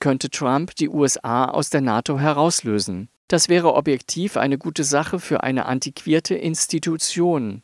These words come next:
die keine ernsthafte Existenzberechtigung mehr hat. Während Biden ernsthaft hinter den Erwartungen geblieben ist,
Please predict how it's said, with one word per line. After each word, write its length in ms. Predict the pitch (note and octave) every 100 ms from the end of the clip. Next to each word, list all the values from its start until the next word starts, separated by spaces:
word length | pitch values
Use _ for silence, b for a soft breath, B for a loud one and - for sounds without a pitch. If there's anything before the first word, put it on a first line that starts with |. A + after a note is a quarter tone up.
| -
die 140 | C#3+
keine 320 | - D3 F#3
ernsthafte 720 | G3 C3+ D#3 - E3+ D#3+ F#3+
Existenzberechtigung 1200 | - - D#3 - F#3 G3 C#3+ G2+ F#2+ - A#2+ A#2+ A#2+
mehr 180 | A#2 F#2+
hat. 300 | F#2+ E2+ - _ _
Während 480 | D3 C3+ B2+ B2 -
Biden 420 | A2+ G#2+ C#3 F3
ernsthaft 760 | D3+ - C#3 D#3 - F#3 F3+ -
hinter 220 | C#3+ C3
den 200 | A#2+ A#2
Erwartungen 640 | G#2 G2 G2+ D#3+ D#3+ D#3+ D3+
geblieben 400 | C#3+ D3 D3+ D3
ist, 320 | D#3+ -